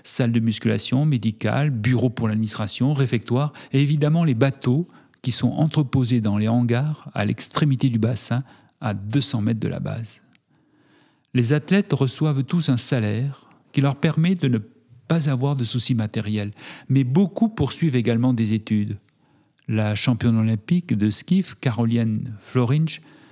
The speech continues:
aura ainsi continué ses études de droit tout en passant ses examens. Pour ce qui est de la technique d'entraînement,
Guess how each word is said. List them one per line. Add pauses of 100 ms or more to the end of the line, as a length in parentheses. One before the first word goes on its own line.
(480)
aura
ainsi
continué
ses
études
de
droit (220)
tout
en
passant
ses
examens. (920)
Pour
ce
qui
est
de
la
technique
d'entraînement,